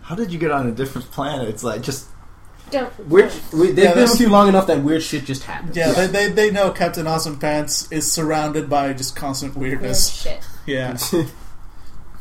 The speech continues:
Speaker 4: Like, we don't question, we just follow.
Speaker 3: <laughs> We just question the weirdness.
Speaker 4: Yeah.
Speaker 3: Anyway, one or two days, so there's no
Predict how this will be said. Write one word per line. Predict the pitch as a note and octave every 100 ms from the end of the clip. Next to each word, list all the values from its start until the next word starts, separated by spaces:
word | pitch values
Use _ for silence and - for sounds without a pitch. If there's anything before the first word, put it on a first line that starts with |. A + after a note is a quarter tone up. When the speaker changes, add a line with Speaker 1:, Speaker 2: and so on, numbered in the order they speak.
| - -
Speaker 4:
Like, | - B2+ B2+ -
we | C#3+
don't | C#3+
question, | C#3 C#3 C3 C#3+
we | D#3 F#3+ A3 C3
just | D#3 C3
follow. | C#3+ B2 G2+ C2
Speaker 3:
<laughs> | G2
We | B2
just | C3 C3+ -
question | C3 C3+ - C#3+ C#3 C#3 C#3
the |
weirdness. | C3+ F2+ - - - - - - - -
Speaker 4:
Yeah. | - - - - - - - - -
Speaker 3:
Anyway, | B2 G2+ F2+ - - - - - - - A2
one | D3 F3
or |
two | F#3
days, | D3 C#3
so | C3
there's | A2
no | A#2 A#2